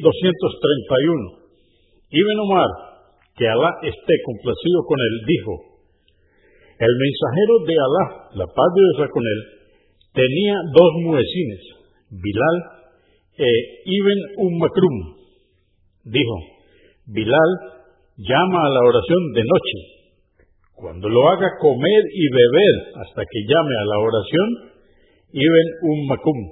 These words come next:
Dijo: "Entre ambos existe el tiempo que tarda en bajar uno y subir el otro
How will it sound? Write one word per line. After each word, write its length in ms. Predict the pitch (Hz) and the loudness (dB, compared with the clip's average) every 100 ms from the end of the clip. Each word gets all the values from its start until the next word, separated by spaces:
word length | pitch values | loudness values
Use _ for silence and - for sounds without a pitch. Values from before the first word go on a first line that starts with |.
| - _ _ _ _ _ _ _ _ _ _ _ _ _ _ _ - | -18 _ _ _ _ _ _ _ _ _ _ _ _ _ _ _ -8
Dijo: 360 | 110 175 - 92 - _ _ _ _ _ | 0 0 0 -8 -12 _ _ _ _ _
"Entre 320 | 98 95 107 123 185 | -18 -8 0 0 2
ambos 180 | 165 - 120 | 0 -2 -4
existe 400 | - 180 - 160 | -6 -10 -6 0
el 180 | 127 113 | 0 0
tiempo 640 | - 185 175 202 190 - - | 2 2 2 -2 -4 -6 -10
que 100 | 117 | -8
tarda 360 | - 147 160 143 131 | 0 0 2 0 -2
en 80 | 117 | -2
bajar 280 | 110 123 151 - | -2 0 -2 -2
uno 380 | 214 170 165 156 | -2 -2 -2 -6
y 40 | 139 120 | -6 -4
subir 160 | 135 170 | -2 2
el 100 | 180 | 6
otro 560 | 170 - 98 - - | 6 4 -10 -12 -20